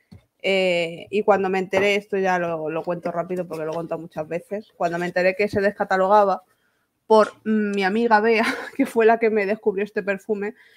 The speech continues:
pues allá que fui y me compré el de doscientos cincuenta mililitros, que me voy a poner en grande.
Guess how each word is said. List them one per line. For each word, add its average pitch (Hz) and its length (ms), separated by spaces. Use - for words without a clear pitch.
pues - 220
allá 233 220
que 254 120
fui 262 280
y - 20
me 247 140
compré 226 320
el 247 80
de 247 80
doscientos 233 500
cincuenta 180 460
mililitros, 160 920
que 208 160
me 185 120
voy 170 80
a - 60
poner 185 260
en 190 120
grande. 220 640